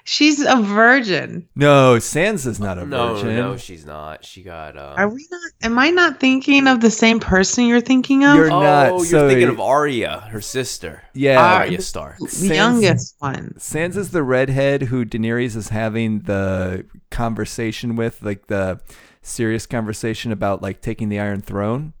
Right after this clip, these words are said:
Speaker 2: Do you remember?
Speaker 1: No, I'm, no, I'm talking about the girl who was, um, outside of, they were outside. She was talking to
Speaker 3: Oh, Jorah.
Speaker 1: a guy,
Speaker 3: Yeah.
Speaker 1: and then he,
Speaker 3: Her
Speaker 1: and then they
Speaker 3: cousin.
Speaker 1: were interrupted by the guy who lost his dad and his brother because the dragon s-,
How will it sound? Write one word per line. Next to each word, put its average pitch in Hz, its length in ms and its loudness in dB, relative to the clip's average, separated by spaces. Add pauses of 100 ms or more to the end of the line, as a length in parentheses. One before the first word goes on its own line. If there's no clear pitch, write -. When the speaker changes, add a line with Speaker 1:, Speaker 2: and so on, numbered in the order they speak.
(640)
Speaker 2:
Do - 80 -6
you 120 60 0
remember? 143 340 -4
Speaker 1:
No, 190 260 4
I'm, 220 280 2 (200)
no, 175 180 2
I'm 185 220 2
talking 254 440 -2
about 185 280 0
the 175 120 0
girl 170 340 4
who 175 140 2
was, 165 300 2
um, 156 600 0
outside 165 1120 0
of, 156 680 0
they 175 160 0
were 170 120 2
outside. 165 680 0
She 170 120 -4
was 160 100 -4
talking 175 440 -4
to 175 420 2
Speaker 3:
Oh, 151 120 -2
Jorah. 120 520 -4
Speaker 1:
a 160 160 4
guy, 151 420 2 (320)
Speaker 3:
Yeah. - 120 -8
Speaker 1:
and 175 140 -6
then 175 320 2
he, 190 500 0
Speaker 3:
Her 180 80 0
Speaker 1:
and 180 100 0
then 180 160 2
they 185 140 6
Speaker 3:
cousin. 185 40 8
Speaker 1:
were 185 100 8
interrupted 170 540 2
by 156 140 2
the 156 100 2
guy 151 480 2 (400)
who 160 220 2
lost 151 340 2
his 143 160 0
dad 143 260 2
and 143 140 0
his 135 140 -2
brother 139 420 0
because 135 460 -4
the 139 120 0
dragon 127 720 0
s-, - 180 -10